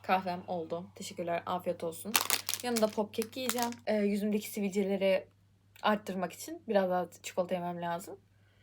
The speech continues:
Neyse, ama ondan önce bugün pilatesine gelirken markete girmiştim ve bakın ne gördüm.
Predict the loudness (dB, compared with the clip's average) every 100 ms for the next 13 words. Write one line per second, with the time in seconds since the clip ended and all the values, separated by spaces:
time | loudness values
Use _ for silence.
0 | -20 -20 -20 -12 0 2 6 4 6 4
1 | 6 6 6 4 4 4 2 2 -2 -2
2 | 0 -2 2 0 2 2 2 2 0 0
3 | 0 -2 0 -2 -4 -2 2 6 6 6
4 | 4 6 8 8 6 2 0